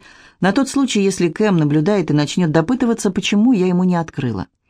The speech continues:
Путь через задний двор в такую погоду не слишком приятен. Я вздыхаю. Выйдя из дома, прохожу через наш длинный, размягший от дождя двор, потом пролезаю сквозь чахлую живую изгородь и продираюсь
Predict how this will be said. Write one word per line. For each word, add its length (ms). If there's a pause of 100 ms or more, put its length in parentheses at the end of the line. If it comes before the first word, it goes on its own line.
(600)
Путь 420
через 260
задний 380
двор 280
в 60
такую 340
погоду 420
не 140
слишком 380
приятен. 580 (380)
Я 160
вздыхаю. 560 (540)
Выйдя 400
из 80
дома, 260
прохожу 460
через 260
наш 300 (160)
длинный, 640
размягший 720
от 100
дождя 380
двор, 360 (400)
потом 320
пролезаю 480
сквозь 380 (220)
чахлую 560
живую 360
изгородь 480 (300)
и 120
продираюсь 640